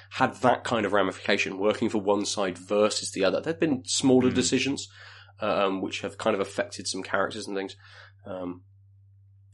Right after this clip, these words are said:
Speaker 1: but nothing on that sort of scale,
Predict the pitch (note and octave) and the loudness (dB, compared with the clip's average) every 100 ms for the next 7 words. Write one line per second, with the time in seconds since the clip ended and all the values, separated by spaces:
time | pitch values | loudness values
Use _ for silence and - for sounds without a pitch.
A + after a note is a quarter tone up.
0 | - - A2+ B2+ - B2+ B2 A#2+ A#2+ A2+ | -10 -4 2 2 4 2 2 2 2 2
1 | G#2 G#2+ B2+ - - B2 G#2 - F#2 - | -2 0 0 0 -2 0 -2 -4 -10 -12
2 | - - - - A#2 F2+ F#2 | -8 0 0 2 2 2 -2